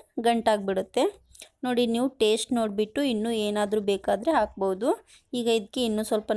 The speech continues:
ನಾನು ಉಪ್ಪನ್ನು ಸೇರಿಸ್ತಾ ಇದ್ದೀನಿ. ಮತ್ತು ಇದಕ್ಕೆ ಜೀರಿಗೆ ಪುಡಿಯನ್ನು ಕೂಡ ಹಾಕ್-, ಹಾಕಬೇಕು. ನಾನು ಮುಂಚೆ ಹಿಟ್ಟಲ್ಲಿ ಸೇರಿಸಿದ್ದೀನಿ, ಅಕ್ಕಿ ಹಿಟ್ಟಲ್ಲೇ ಮಿಕ್ಸ್ ಮಾಡಿದ್ದೆ, ಮಿ-, ಅದು ಮಿಸ್ ಆಗಿಬಿಟ್ಟಿದೆ. ನಾ ಅಕ್ಕಿ ಹಿಟ್ಟಲ್ಲಿ ಜೀರಿಗೆ ಪುಡಿಯನ್ನು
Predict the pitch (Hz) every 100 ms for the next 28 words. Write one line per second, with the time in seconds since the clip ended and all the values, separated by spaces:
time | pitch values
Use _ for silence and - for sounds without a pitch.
0 | 208 233 427 - _ 226 - 220 254 320
1 | 262 208 208 - 196 190 196 240 427 -
2 | - - - 247 240 277 262 208 214 208
3 | 247 392 - - - - 214 269 277 277
4 | 226 247 233 220 214 208 226 302 - 208
5 | 202 - - 226 220 208 190 - 277 254
6 | 226 220 226 - 262 220 - 220 226 277
7 | 240 208 - 226 202 196 220 415 - -
8 | - - - 285 254 - 247 233 285 403
9 | - 277 233 233 - 226 214 202 202 285
10 | 269 233 226 220 214 214 214 214 - -
11 | 240 220 294 240 208 - 220 208 202 208
12 | 220 440 - _ _ _ - - - _
13 | 254 247 202 - 226 220 220 233 392 -
14 | 254 226 226 220 220 214 208 285